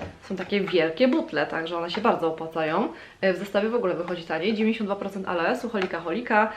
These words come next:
No, powiem wam, że to jest genialne. Ja w ogóle uwielbiam, em, żele aloesowe. Używam ich do olejowania na zmianę z brzoskwiniowym, teraz kaktusowym.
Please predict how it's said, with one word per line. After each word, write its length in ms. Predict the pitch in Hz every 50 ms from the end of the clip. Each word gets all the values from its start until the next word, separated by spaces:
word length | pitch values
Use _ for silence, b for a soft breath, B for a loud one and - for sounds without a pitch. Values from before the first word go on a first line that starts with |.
| B B B B -
No, 140 | 208 262 349
powiem 280 | 349 285 247 247 240
wam, 120 | 220 214 202
że 60 | -
to 80 | -
jest 120 | 196 190 190
genialne. 360 | 202 190 180 160 151 156 180
Ja 80 | 196 202
w 60 | 202
ogóle 240 | 208 202 220 220 -
uwielbiam, 640 | 220 208 202 226 226 220 202 202 202 185 190 190
em, 800 | 185 - 196 185 180 180 180 180 180 175 175 175 180 180 175 175
żele 240 | 175 196 185 180
aloesowe. 720 | - 170 175 175 170 165 165 - 226 247 240 240 226 233 233 B B B B B B B - 214
Używam 340 | 220 185 214 202 196 196
ich 60 | 196 185
do 120 | 180 175
olejowania 520 | 165 165 165 165 165 180 240 254 247 240
na 120 | 208 196 185
zmianę 360 | 180 190 185 185 180 180 170
z 220 | 170 - 185 180
brzoskwiniowym, 560 | 175 185 180 180 - 220 220 254 269 247 233 202
teraz 240 | 196 180 175 175
kaktusowym. 720 | - 202 190 - - 226 220 262 254 247 226 226 220 226